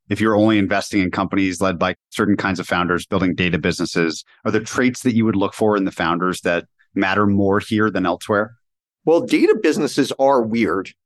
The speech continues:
Speaker 2: and they take someone who is a little bit different to run the data business than maybe I think some of these typical businesses.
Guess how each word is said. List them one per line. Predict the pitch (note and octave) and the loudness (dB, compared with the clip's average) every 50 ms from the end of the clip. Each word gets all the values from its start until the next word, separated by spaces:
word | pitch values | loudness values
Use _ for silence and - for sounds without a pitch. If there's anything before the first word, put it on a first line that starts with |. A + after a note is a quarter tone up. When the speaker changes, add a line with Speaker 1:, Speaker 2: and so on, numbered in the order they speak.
| _ - | _ -4
Speaker 2:
and | A#2 A2+ | 0 0
they | A2+ A2+ | 0 0
take | A2+ - - D#3+ D3+ | 0 0 -2 -4 -4
someone | - - C3+ C3 B2 A#2+ | -2 -2 0 0 0 0
who | A#2 B2 B2 A#2 | 0 0 2 2
is | A#2+ G#2+ | 2 2
a | A2+ | 0
little | G#2 A2 A#2+ C#3 D3+ D3+ B2+ | 0 0 2 2 2 2 2
bit | A#2 A2+ - | 0 -2 0
different | - A#2+ A2+ - - A#2 G2 F#2+ F#2 - _ - | 0 -2 -2 -2 -2 -2 -2 -2 -4 -6 _ -8
to | - - A2+ | -2 0 0
run | F#2+ G2 G#2 F#2+ G2 G2+ G2+ G2 | 2 2 2 2 2 2 2 2
the | F#2 F2+ | 0 0
data | F#2+ G2 F#2+ F#2+ A2 G#2+ | 0 0 0 2 0 0
business | G#2+ B2 B2 B2 D3 C#3 C#3 - - | 0 0 0 0 0 -2 -2 -2 -2
than | - A2+ A2 G#2 | -4 -2 0 0
maybe | G2+ G2+ F#2+ G2+ G2 G2+ - A#2+ | 0 0 2 0 0 0 -2 -2
I | |
think | A2+ - A#2+ G#2+ | -2 -2 -4 -4
some | - - A#2+ A2+ | -2 -2 0 0
of | G2+ | 0
these | G2 G2 - - | 0 -2 -4 -6
typical | - - - - A2+ - A2 F#2+ | -6 -6 -4 -4 -2 -2 -2 -2
businesses. | - - G2+ F#2 A2+ F#2 F2 - G#2+ F#2 F2 E2+ | 0 -2 -2 -2 -2 -4 -2 -2 0 0 0 -2